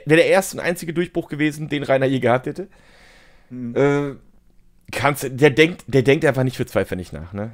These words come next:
Speaker 1: Einfach, ja, ist es vielleicht eine tragende Wand? Ach, wird schon passen. Äh, dann meddle ich jetzt ein Loch rein, als wenn er da jem-, jemals einen Rahmen, eine Zarge oder so reinbekommen hätte.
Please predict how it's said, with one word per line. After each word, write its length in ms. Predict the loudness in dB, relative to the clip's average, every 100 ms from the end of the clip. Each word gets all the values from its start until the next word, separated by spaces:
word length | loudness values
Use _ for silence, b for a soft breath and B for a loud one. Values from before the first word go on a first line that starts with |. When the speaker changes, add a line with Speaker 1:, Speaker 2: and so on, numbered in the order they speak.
| -4
Speaker 1:
Einfach, 400 | -2 2 0 -2 -10 -14 -4
ja, 180 | 0 0
ist 200 | -2 -6
es 120 | -4
vielleicht 200 | -2 0
eine 80 | 0
tragende 380 | 2 2 2 0
Wand? 220 | -2 2
Ach, 260 | 2 2 0
wird 140 | -2
schon 120 | 0
passen. 380 | 0 0 -2 -10 b b b b b b b
Äh, 160 | 4 6
dann 160 | 8
meddle 200 | 6 4
ich 60 | 4
jetzt 180 | 0 2
ein 80 | 2
Loch 220 | 4 4
rein, 320 | 4 4 0 2
als 300 | 2 2 2
wenn 100 | 2
er 160 | 4
da 60 | 2
jem-, 240 | 2 -2 -4
jemals 800 | -6 -2 0 0 0 0 -2 -4
einen 120 | -4
Rahmen, 380 | 2 6 6 4
eine 140 | 0 -2
Zarge 360 | 0 2 2
oder 100 | 0
so 80 | 0
reinbekommen 520 | -2 -4 -4 -6 -8
hätte. 240 | -8 -12